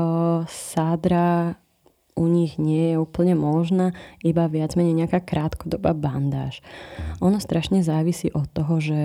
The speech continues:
ktorá, ktorá kosť je zlomená. A určite k tomu by vám viac povedal nejaký ortopéd, to sa priznám, že ja nie som. A niekedy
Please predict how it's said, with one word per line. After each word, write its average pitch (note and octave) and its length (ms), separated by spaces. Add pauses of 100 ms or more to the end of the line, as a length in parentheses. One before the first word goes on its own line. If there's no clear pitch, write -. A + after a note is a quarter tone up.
(140)
ktorá, D3 1000
ktorá D#3 540
kosť D3 300
je D#3+ 120
zlomená. D3 680 (460)
A D#3 360
určite D#3 340
k - 100
tomu E3 220
by E3 120
vám E3 200
viac D#3+ 200
povedal D#3+ 640
nejaký D3+ 400
ortopéd, D3+ 760
to - 140
sa - 140
priznám, D#3 420
že D#3 160
ja D#3+ 120
nie D3+ 260
som. F3 340 (600)
A E3 100 (340)
niekedy F3 680